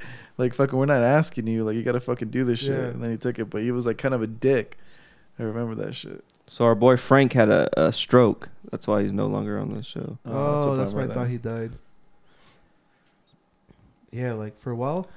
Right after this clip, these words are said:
Speaker 2: dude,
Speaker 1: Probably
Speaker 2: for a
Speaker 1: wanna go
Speaker 2: while,
Speaker 1: on the
Speaker 2: like,
Speaker 1: road that
Speaker 2: even that
Speaker 1: much.
Speaker 2: girl on the, on the show, I don't know if she was married to Frank or, or Mike. But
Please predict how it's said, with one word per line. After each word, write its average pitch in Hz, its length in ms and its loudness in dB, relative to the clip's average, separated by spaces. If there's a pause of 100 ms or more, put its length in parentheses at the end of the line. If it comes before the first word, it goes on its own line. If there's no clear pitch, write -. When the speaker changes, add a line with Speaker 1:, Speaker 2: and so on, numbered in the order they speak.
(240)
Speaker 2:
dude, 226 140 2
Speaker 1:
Probably 120 100 4
Speaker 2:
for 104 80 6
a 165 60 6
Speaker 1:
wanna - 0 -
go 165 40 4
Speaker 2:
while, 180 120 4
Speaker 1:
on 190 60 2
the - 60 0
Speaker 2:
like, 131 100 2
Speaker 1:
road 98 120 2
that - 40 2
Speaker 2:
even 202 120 2
that 165 140 4
Speaker 1:
much. 127 60 -6
Speaker 2:
girl 160 200 2
on 165 120 2
the, 127 160 -2
on 123 140 -4
the 117 100 -4
show, 160 340 -2
I 156 40 -4
don't 156 140 -2
know 147 80 -2
if 139 120 -8
she - 180 -8
was 110 320 -6 (800)
married 123 340 -4
to - 100 -16
Frank 196 540 -6
or, - 200 -10 (300)
or 107 260 -8
Mike. 110 300 -10 (1000)
But 90 140 -10